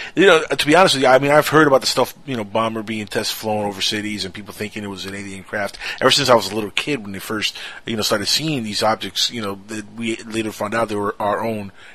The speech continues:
aircrafts. Uh, it, that's, I'm sure, happening with stuff that's gonna come out in the next fifty years that the government's been working on. But how much of that is really, you know,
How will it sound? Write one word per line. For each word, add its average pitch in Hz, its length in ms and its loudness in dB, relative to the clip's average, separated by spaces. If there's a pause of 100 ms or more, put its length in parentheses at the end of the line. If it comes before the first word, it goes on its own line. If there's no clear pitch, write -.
aircrafts. 104 580 0 (380)
Uh, 101 200 0
it, 139 400 -10
that's, 160 240 2
I'm 143 200 4
sure, 143 180 2
happening 131 360 2
with 110 200 -4
stuff 120 220 2
that's - 200 -8
gonna 110 140 -8
come 107 140 -4
out 120 80 2
in 101 80 -6
the 95 60 -8
next 98 180 -6
fifty 98 240 -8
years 101 420 -4 (320)
that 98 200 -4
the 104 80 -4
government's 101 360 -4
been 98 240 -10
working 107 240 -6
on. 87 180 -8 (300)
But 104 120 0
how 131 100 8
much 151 160 4
of 135 80 4
that 127 120 8
is 117 220 0
really, 120 540 -6 (400)
you 113 100 -4
know, 107 200 -4